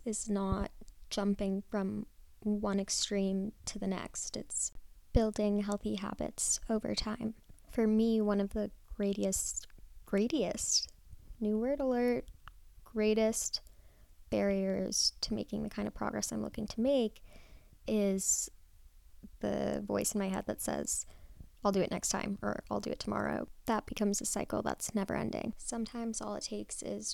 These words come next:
one or two times making the healthier choice and just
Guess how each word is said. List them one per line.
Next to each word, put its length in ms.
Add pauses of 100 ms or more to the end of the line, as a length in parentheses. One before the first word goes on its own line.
one 240
or 80
two 160
times 440
making 480
the 140
healthier 440
choice 720 (600)
and 160
just 420